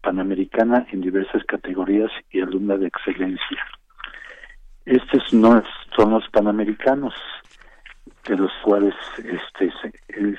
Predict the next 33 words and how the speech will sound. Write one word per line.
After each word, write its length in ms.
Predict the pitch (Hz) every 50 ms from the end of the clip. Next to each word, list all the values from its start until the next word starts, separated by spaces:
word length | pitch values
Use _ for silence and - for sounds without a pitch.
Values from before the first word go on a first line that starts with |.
| - _ _ _ -
se 80 | - 98
dieron 300 | 95 101 107 110 107 101
a 40 | -
conocer 460 | - - 95 92 82 - 101 98 104
hace 160 | 92 - -
poco. 460 | - - 143 135 - - - 98 - - - - - - - -
Este 280 | - - 117 - - 123
es 100 | - -
un 100 | 127 127
campeonato 600 | - - 120 107 95 104 101 107 110 107 - 110
panamericano 760 | - - 98 95 92 92 92 87 85 - - 104 107 113 107
de 120 | 98 92
natación 580 | 90 87 87 - - 90 - - - 98 95 98
artística 880 | 95 90 - _ _ - 117 113 - - - 117 110 - - 135 - - - - - - - - - - -
que 120 | - 98 -
se 120 | - 104 - -
celebró 360 | 104 95 95 92 - 104 101
en 80 | 104 104
Canadá 500 | - 98 95 92 87 90 98 98 98 - - - _ _ - - - - -
dos 280 | - - 95 92 - -
mil 120 | 95 92
diecinueve. 800 | 92 98 101 90 - - 101 101 107 110 110 107 98 92 - - _ _ _ _ _ _ _ - - - - - - - - - - _ _ _ _ _ -
Y 140 | - 123 104
Ana 220 | 98 98 101 101 98
Paula 380 | - - 127 120 123 123 123
obtuvo 380 | 113 - - - 120 117 117 113
cuatro 380 | - - 110 107 107 - 113
medallas 460 | 110 104 101 95 101 98 98 104 98 - -
áureas 380 | 117 107 101 104 110 113 117 - - - _ _
en 140 | - 92 92
diversas 420 | 90 90 101 95 90 - - 101
c-, 160 | - - - _ _ _
categorías. 760 | - - - - 381 - - - - - - - - - -